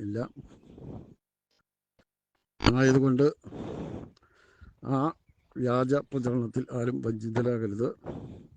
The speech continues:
ഞങ്ങൾ അങ്ങനെ ഒരു തീരുമാനം എടുത്തിട്ടില്ല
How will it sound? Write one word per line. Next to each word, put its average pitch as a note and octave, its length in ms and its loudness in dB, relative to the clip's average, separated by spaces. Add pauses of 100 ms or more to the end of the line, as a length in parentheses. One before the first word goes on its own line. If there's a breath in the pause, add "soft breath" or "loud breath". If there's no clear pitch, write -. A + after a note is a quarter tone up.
(1800 soft breath)
ഞങ്ങൾ B2+ 240 4 (200)
അങ്ങനെ C3 260 0 (140)
ഒരു C3 160 -4
തീരുമാനം A#2+ 480 -2 (140)
എടുത്തിട്ടില്ല A#2 520 -4